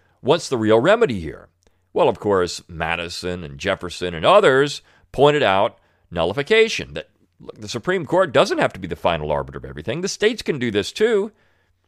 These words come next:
If you've got Congress passing a blatantly unconstitutional law, the president signing, the Supreme Court upholding it, what,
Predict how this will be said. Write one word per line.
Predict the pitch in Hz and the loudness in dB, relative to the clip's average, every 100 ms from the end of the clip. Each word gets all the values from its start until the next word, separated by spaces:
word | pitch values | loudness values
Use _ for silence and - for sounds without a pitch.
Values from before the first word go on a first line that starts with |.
| _ _ _ 170 | _ _ _ 0
If | 185 - | 0 0
you've | 190 143 | -6 2
got | 143 139 135 _ _ _ - | 4 4 2 _ _ _ 0
Congress | 156 196 196 - | 2 4 2 2
passing | 151 156 135 127 | 2 2 -2 -2
a | |
blatantly | 113 123 120 113 | 4 4 2 -2
unconstitutional | 107 110 104 95 95 90 73 | 0 2 2 0 -6 -4 -4
law, | 80 | -2
the | - | -2
president | 123 135 127 113 | 2 2 2 -6
signing, | - 92 98 123 | -2 0 -2 -8
the | |
Supreme | 117 143 139 | -6 -4 0
Court | 127 107 | 4 4
upholding | - 214 226 147 | 6 4 6 4
it, | 135 | 0
what, | 131 175 - | 2 2 2